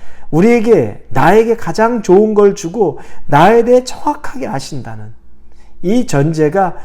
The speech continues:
믿음으로 서 있을 때, 그러면 우리가 이 십사 절의 말씀을 이해할 수 있습니다. "형통한 날에는 기뻐하고 공고한 날에는 되돌아보아라." 뭡니까?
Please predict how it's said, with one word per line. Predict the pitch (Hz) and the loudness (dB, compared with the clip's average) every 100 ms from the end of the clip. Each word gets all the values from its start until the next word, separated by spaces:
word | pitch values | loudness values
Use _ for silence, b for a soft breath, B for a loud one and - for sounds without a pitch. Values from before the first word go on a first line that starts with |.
| B - | B 2
믿음으로 | 160 214 262 262 262 247 | 2 4 4 4 4 2
서 | - 247 | 2 2
있을 | 247 214 202 165 - | 2 0 0 0 -2
때, | 151 107 b b b b - | -2 -4 b b b b 0
그러면 | 170 185 208 202 | 2 4 4 2
우리가 | 135 151 180 175 | 0 0 0 2
이 | 180 220 | 2 0
십사 | 208 - - - 202 208 214 | -2 -6 -6 -4 -2 0 2
절의 | 208 202 202 | 2 2 2
말씀을 | 156 135 135 175 175 | 2 0 0 -2 0
이해할 | 143 190 196 | 2 4 2
수 | 196 | -2
있습니다. | 143 - 127 104 - - b b b b b - | -10 -8 -12 -12 -14 -20 b b b b b -2
"형통한 | 202 202 196 190 185 | 0 4 4 4 4
날에는 | 175 175 185 180 | 4 4 2 -2
기뻐하고 | 170 156 - 156 139 147 214 226 B B - | -4 -6 -2 2 2 2 2 2 B B -2
공고한 | 156 180 190 180 180 | 0 4 6 6 4
날에는 | 160 147 160 190 180 | 2 2 2 -2 -2
되돌아보아라." | 135 156 170 175 170 107 104 104 - - - b b | -2 0 0 0 -2 -8 -8 -10 -14 -18 -20 b b
뭡니까? | 151 175 180 139 - 117 107 | 2 4 4 2 -2 -6 -8